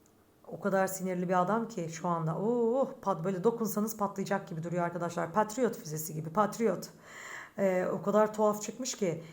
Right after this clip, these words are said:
elinde sanki bu kırbaçla, e, bu iki kadın var önünde bunun. E, kırbaçlamaya çalışıyor bu erkek. Bu erkeğin isminde C harfiyle E harfi var. Adında ya da soyadında geçen. E,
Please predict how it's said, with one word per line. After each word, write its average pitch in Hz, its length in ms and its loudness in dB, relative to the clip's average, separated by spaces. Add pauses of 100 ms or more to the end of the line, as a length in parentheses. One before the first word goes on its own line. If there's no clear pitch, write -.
(140)
elinde 214 400 4
sanki 220 400 0
bu 202 100 -4
kırbaçla, 220 760 2 (280)
e, 180 300 4 (100)
bu 214 100 -2
iki 220 240 -6
kadın 208 400 0
var 185 120 2
önünde 175 440 -2
bunun. 202 340 -2 (240)
E, 175 320 2
kırbaçlamaya 208 760 2
çalışıyor 165 500 -2
bu 160 100 0
erkek. 156 420 -2 (280)
Bu 220 120 8
erkeğin 220 420 4
isminde 220 640 0
C 220 240 4
harfiyle 214 460 2
E 220 220 2
harfi 185 400 0
var. 170 240 2
Adında 196 320 0
ya 202 140 0
da 208 60 0
soyadında 185 500 -2
geçen. 185 400 0 (520)
E, 180 460 2